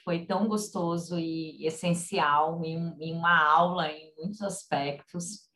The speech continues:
É, e digo uma aula porque também, gente, hoje em dia sou estudante de psicanálise, então tô aprendendo um pouco aí com a Mirmila, que também é professora, então essa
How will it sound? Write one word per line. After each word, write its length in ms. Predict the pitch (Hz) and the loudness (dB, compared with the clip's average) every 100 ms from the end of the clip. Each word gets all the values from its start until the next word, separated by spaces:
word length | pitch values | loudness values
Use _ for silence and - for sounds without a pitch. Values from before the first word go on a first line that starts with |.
| _ _ _ _ - | _ _ _ _ -6
É, 420 | 143 139 143 - | -2 -2 -2 0
e 80 | 175 | 0
digo 300 | 185 233 254 | 0 0 4
uma 200 | 220 185 | 6 6
aula 300 | 277 311 - | 6 4 0
porque 240 | 214 226 | -2 -4
também, 340 | 214 190 208 | -4 -4 -2
gente, 300 | 220 202 - | 0 -2 -4
hoje 220 | 196 196 208 | -8 -4 -2
em 100 | 180 | -2
dia 220 | 202 208 | -2 -2
sou 180 | - 208 | -2 -4
estudante 500 | 196 196 202 208 180 | -4 -2 0 0 -4
de 300 | 175 196 196 | -8 -6 -8
psicanálise, 1040 | - 208 208 185 160 160 185 208 220 190 | -6 -6 -2 0 2 4 4 4 2 0
então 300 | 180 202 208 | -2 0 0
tô 100 | 240 | 2
aprendendo 880 | 262 285 247 214 190 190 214 247 208 | 2 2 2 4 4 4 4 4 2
um 140 | 208 | 2
pouco 420 | 175 175 214 - | 0 0 0 0
aí 240 | 196 170 185 | -2 -2 -2
com 80 | 202 | -2
a 80 | |
Mirmila, 720 | 175 170 160 190 208 - 220 208 | 0 -2 -4 -6 -6 -6 -4 -4
que 140 | - | 0
também 420 | 185 170 202 214 | 0 2 4 4
é 80 | 214 | 4
professora, 840 | 202 175 180 175 - 160 196 196 | 2 -4 -4 -4 2 6 8 6
então 300 | 175 175 180 | 4 2 2
essa 640 | 185 208 196 175 165 160 | 2 0 0 2 2 0